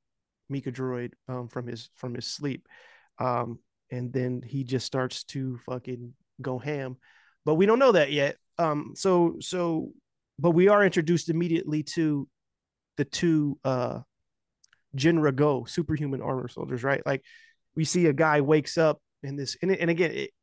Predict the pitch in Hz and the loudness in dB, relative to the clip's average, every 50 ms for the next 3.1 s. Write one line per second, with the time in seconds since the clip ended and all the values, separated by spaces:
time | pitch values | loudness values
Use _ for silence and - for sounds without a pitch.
0 | _ _ _ _ - - - - 143 139 160 165 - - 143 147 190 160 160 151 | _ _ _ _ -20 -20 -16 -14 -10 -8 -8 -8 -8 -8 -4 -4 -2 -2 0 0
1 | 170 165 156 - - - - 165 160 165 175 170 160 151 143 135 - - 135 143 | 0 0 0 -2 -4 -2 0 2 2 2 2 0 0 0 -2 -4 -6 -6 -6 -4
2 | 147 156 147 143 - - 151 143 139 - - 127 127 120 - - - 143 139 139 | -4 -4 -4 -4 -4 -4 -4 -4 -4 -6 -6 -6 -4 -4 -6 -8 -6 -4 -2 -2
3 | 147 - | -2 -4